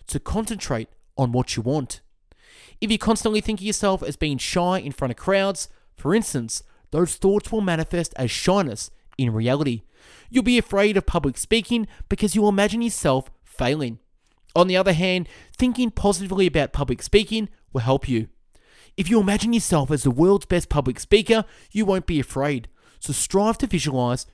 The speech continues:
your perfect scenario for any situation. Next, realize that whatever you think of, the ingredient to make it happen exists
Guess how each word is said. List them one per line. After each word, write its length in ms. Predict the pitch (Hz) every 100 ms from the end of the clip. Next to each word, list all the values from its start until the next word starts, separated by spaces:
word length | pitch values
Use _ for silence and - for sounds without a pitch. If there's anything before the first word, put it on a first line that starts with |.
| _
your 100 | 165
perfect 460 | 165 175 180 202 -
scenario 520 | 208 170 120 113 120 - -
for 260 | - 190 -
any 180 | 147 139
situation. 720 | - 123 120 113 - 127 104 - _ _ _ _ _ - - - - - - - -
Next, 500 | 143 180 - - - _ - _ -
realize 420 | 196 214 208 202
that 100 | 180
whatever 240 | 175 190
you 120 | 220
think 360 | - - 202 -
of, 260 | 117 117 - - -
the 100 | 147
ingredient 400 | 139 156 180 190
to 80 | 185
make 220 | 165 165
it 60 | 143
happen 340 | 147 151 147
exists 440 | 139 110 151 185